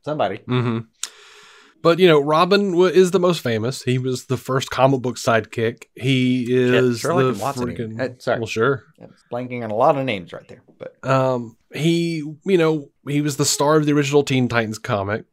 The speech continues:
Speaker 2: He was the template for most of, i-, most if not all of these, of those initial sidekicks who wound up in the Titans with him.
Speaker 1: Right.
Speaker 2: So I think the relationship of sidekick and superhero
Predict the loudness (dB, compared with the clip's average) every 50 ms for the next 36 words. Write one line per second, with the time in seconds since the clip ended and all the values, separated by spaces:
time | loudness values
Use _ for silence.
0 | _ _ -4 0 0 2 2 0 0 -2 -2 2 2 2 2 2 2 0 -2 0
1 | -4 -4 0 2 2 2 2 0 -2 -2 -4 -4 -12 -18 _ 2 2 4 4 2
2 | 0 2 2 2 2 2 0 0 2 2 2 2 2 0 0 2 2 2 0 0
3 | 0 0 0 0 0 -2 -4 -2 0 -2 -2 0 0 -2 -2 -2 -4 -6 -6 -6
4 | -6 -8 -6 -4 -6 -6 -6 -6 -4 -2 -2 -2 -2 -4 -6 -10 -6 -2 0 0
5 | 0 0 -2 -4 0 2 2 2 2 2 0 -2 -4 -4 -8 -10 -8 -8 -8 -8
6 | -8 -10 -12 -12 -16 _ -20 -20 -20 -20 -20 -20 -20 -20 -20 -20 -20 -18 -12 -10
7 | -8 -8 -4 0 2 2 4 4 2 2 2 2 2 2 2 4 2 2 0 0
8 | -2 -4 -4 -4 -4 -4 -6 _ _ -10 -6 -4 -4 -4 -4 -6 -12 -20 -20 _
9 | _ _ _ -6 -2 0 0 0 2 0 0 2 2 -2 0 0 -4 -4 -4 -6
10 | -6 -4 -6 -6 -6 -10 -14